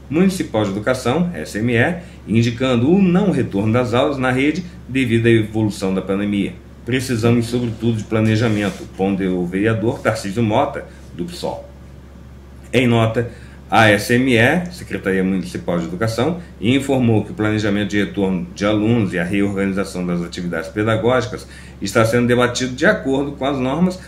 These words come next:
para a preservação de saúde dos alunos, professores e funcionários.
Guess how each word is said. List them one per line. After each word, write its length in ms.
para 140
a 40
preservação 600
de 60
saúde 320
dos 200
alunos, 480
professores 560
e 40
funcionários. 640